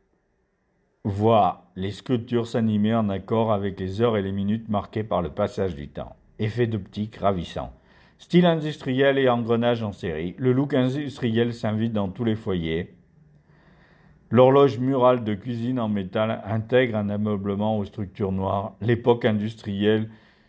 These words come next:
Louis di-, euh, du dix-neuvième siècle se, se retrouve dans la mise en valeur des chiffres romains taillés dans la matière.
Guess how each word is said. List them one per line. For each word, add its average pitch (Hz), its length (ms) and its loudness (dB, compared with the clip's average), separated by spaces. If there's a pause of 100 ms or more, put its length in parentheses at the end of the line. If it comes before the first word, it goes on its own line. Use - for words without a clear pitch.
(240)
Louis 127 200 4
di-, 123 220 -8 (120)
euh, 143 280 8
du 101 460 -2
dix-neuvième 107 580 -2
siècle 104 560 -4
se, 101 480 -2
se 101 200 -6
retrouve 107 500 0
dans 104 140 2
la 101 100 0
mise 110 220 0
en 104 100 2
valeur 101 360 2
des 98 120 -6
chiffres 98 340 -10
romains 90 440 -4
taillés 95 380 -2
dans 98 160 -6
la 92 120 -4
matière. 69 480 -8